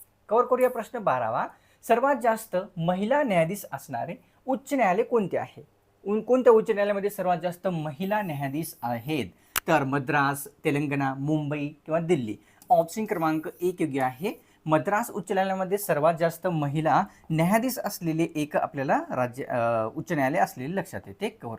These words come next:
करूया प्रश्न तेरावा. तर भिलाई लोहपोलाद प्रकल्प भारतातील कोणत्या राज्यामध्ये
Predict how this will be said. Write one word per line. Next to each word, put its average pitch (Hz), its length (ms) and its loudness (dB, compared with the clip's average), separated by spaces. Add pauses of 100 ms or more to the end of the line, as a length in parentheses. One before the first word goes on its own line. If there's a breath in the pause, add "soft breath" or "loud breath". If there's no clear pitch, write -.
करूया 113 260 -2 (560)
प्रश्न 120 240 -12 (120)
तेरावा. 113 400 0 (600 loud breath)
तर 185 260 8 (300)
भिलाई 247 540 2
लोहपोलाद 226 580 0
प्रकल्प 165 520 -6 (180)
भारतातील 160 500 -2
कोणत्या 170 320 0
राज्यामध्ये 139 680 -4